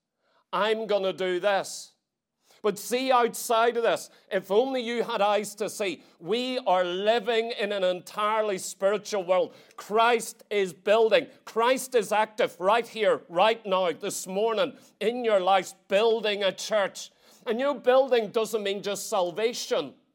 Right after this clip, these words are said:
You see, you could be saved, but you're not building. And you're not part of that building. Once you get born again, the building work,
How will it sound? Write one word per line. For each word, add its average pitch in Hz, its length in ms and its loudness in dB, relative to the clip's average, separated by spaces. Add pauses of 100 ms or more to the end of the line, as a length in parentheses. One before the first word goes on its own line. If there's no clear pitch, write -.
(680)
You 247 100 -4
see, 247 240 -6
you 262 140 -4
could 247 140 -2
be 220 120 0
saved, 214 380 0
but 190 180 -6
you're 240 180 4
not 208 360 0
building. 214 640 2 (880)
And 226 140 -2
you're 233 80 6
not 240 300 2
part 240 420 6
of 247 80 4
that 220 260 2
building. 226 640 2 (640)
Once 254 320 0
you 254 120 -6
get 220 220 0
born 220 260 0
again, 214 340 -2 (220)
the 190 120 -2
building 220 880 2
work, 196 400 4